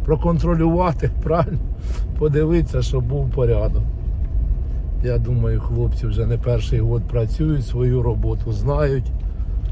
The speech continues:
Ну, контроль повинен бути, правильно? А ви напишіть.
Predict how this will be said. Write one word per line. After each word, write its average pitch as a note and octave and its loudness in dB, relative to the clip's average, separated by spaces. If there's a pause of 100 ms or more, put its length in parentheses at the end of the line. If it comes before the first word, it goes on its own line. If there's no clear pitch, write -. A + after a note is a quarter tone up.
(1080)
Ну, A3 2
контроль F#3+ 4 (240)
повинен D#3 4
бути, B2 0
правильно? D#3 2 (380)
А B2 -2
ви C3+ -2
напишіть. B2 -6